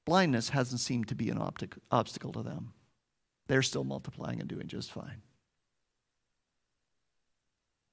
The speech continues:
In fact, blind persons have learned to adapt as well with canes, but also with echolocation. There's a cool YouTube video, just watch them sometime, where a guy does echolocation, and he stands in the middle of a playground,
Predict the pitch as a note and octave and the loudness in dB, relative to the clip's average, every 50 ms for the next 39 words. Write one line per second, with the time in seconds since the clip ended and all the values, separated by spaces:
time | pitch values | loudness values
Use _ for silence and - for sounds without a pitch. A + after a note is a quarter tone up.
0 | _ _ _ _ _ _ _ _ - - - _ - - _ _ _ _ _ _ | _ _ _ _ _ _ _ _ -18 -18 -18 _ -20 -20 _ _ _ _ _ _
1 | _ _ _ _ _ _ _ - C#3+ B2+ - - A#2+ B2+ D3 E3+ D#3+ - A#2 - | _ _ _ _ _ _ _ 6 6 6 6 4 4 4 4 4 2 0 -2 -4
2 | - - - - - - - - - _ _ _ _ _ _ - C#3+ C3 C3 C3+ | -4 -6 -6 -8 -8 -8 -10 -12 -16 _ _ _ _ _ _ -2 0 2 4 4
3 | B2 A#2+ - - A#2 - B2+ A2 G#2+ - - A2+ A#2 D3 E3 D#3 - - B2 A2+ | 4 4 2 0 0 0 0 -2 -2 -4 -8 -6 -2 0 0 0 0 -4 -6 -8
4 | - - - E3 D3+ D#3 - G#2 - - - - D#3 G3+ - - A2+ A#2 A2+ - | -6 -4 -2 -2 -2 -2 -4 -4 -4 -2 2 2 2 2 2 -2 -2 -2 0 0
5 | - - D#3 B2 B2 B2 - - D3 D3 - A#2+ - A#2+ A#2 G#2 A#2+ - - - | 0 0 2 2 0 0 0 -2 -4 -2 -2 -2 0 0 0 0 -2 -4 -4 -10
6 | - - - - - - _ _ - - - G#3+ F#3+ D3+ B2+ A#2+ - - C#3 D3+ | -12 -12 -12 -14 -16 -20 _ _ -4 0 2 4 4 4 4 2 2 0 0 0
7 | - - C#3 A#2 G#2 A#2+ C3 B2+ A#2+ G#2+ A2 G#2 - C3+ C3+ D3 C3 C3 C3+ - | 0 0 -2 0 2 4 4 6 6 6 4 2 0 -4 -4 0 0 0 0 0
8 | - - A#2 A2+ - A#2+ A#2 - - A#2 G#2+ A#2 A#2 A#2 A#2 A#2 C3+ B2 B2+ B2+ | -2 -2 -2 -2 -2 -2 -2 0 0 0 2 2 2 2 2 2 2 2 2 4
9 | B2+ B2 B2 B2 - - D3 - C#3+ A#2+ A#2+ - - D3 C3+ C3+ - A2+ A2 - | 4 2 2 2 0 -4 0 0 2 2 2 0 0 0 0 0 0 -2 -2 -6
10 | - - - - C3 B2 C#3 C#3+ - - - C#3 E3+ F3+ E3+ D3+ C#3+ C#3 D3 E3 | -10 -14 -6 0 2 2 4 2 2 2 4 4 4 4 2 2 4 4 4 4
11 | D#3+ A#2 G#2+ - - D3 C#3 D3 A2 A2+ F2 - - - C3+ | 4 2 0 0 2 2 2 4 4 4 2 2 0 -2 -6